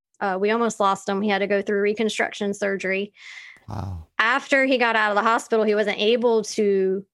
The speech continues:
Speaker 1: go back to school. I had to homeschool him. It was a very traumatic time in our life. And then about a month after that, I lost my job. So now,
Speaker 2: Wow.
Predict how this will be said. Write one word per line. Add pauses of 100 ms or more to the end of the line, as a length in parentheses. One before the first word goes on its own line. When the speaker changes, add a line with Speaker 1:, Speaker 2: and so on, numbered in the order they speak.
(340)
Speaker 1:
go
back
to
school.
I
had
to
homeschool
him. (1200)
It
was
a
very
traumatic
time
in
our
life. (1080)
And
then
about
a
month
after
that,
I
lost
my
job. (320)
So
now,
Speaker 2:
Wow.